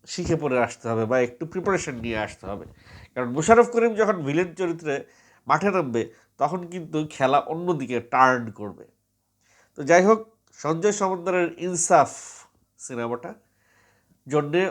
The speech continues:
অনেক অনেক শুভকামনা থাকবে। আহ, যদিও স্টার ওইভাবে, মানে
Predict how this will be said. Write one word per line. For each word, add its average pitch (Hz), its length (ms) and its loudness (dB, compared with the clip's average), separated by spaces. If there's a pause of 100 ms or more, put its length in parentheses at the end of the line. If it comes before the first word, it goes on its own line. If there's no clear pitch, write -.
অনেক 170 320 -2
অনেক 180 200 -4
শুভকামনা 202 720 2
থাকবে। 196 460 -6 (600)
আহ, 143 400 4
যদিও 214 580 4
স্টার 175 500 6
ওইভাবে, 190 560 0 (140)
মানে 147 480 0